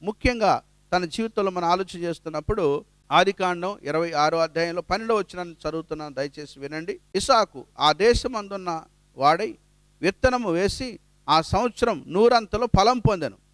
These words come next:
యెహోవా అతన్ని ఆశీర్వదించిన గనక ఆ మనుషుడు గొప్పవాడాయను" అనే మాట రాయబడుతుంది.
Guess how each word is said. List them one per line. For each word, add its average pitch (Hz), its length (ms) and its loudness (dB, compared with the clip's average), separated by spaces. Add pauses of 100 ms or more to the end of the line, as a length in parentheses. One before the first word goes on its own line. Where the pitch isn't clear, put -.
(420)
యెహోవా 190 420 4
అతన్ని 156 320 -6 (100)
ఆశీర్వదించిన 170 840 0
గనక 143 460 -6 (440)
ఆ 127 180 4
మనుషుడు 139 600 -2 (260)
గొప్పవాడాయను" 151 1000 4
అనే 139 180 -4
మాట 131 300 -4
రాయబడుతుంది. 113 640 -2